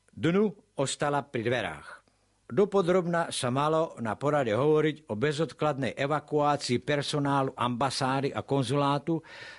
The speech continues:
cez Ženevu v prípade, že Nemecko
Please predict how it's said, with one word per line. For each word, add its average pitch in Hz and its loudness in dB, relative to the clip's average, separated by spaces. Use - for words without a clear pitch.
cez 101 -4
Ženevu 160 2
v - -14
prípade, 131 0
že 117 -2
Nemecko 151 -2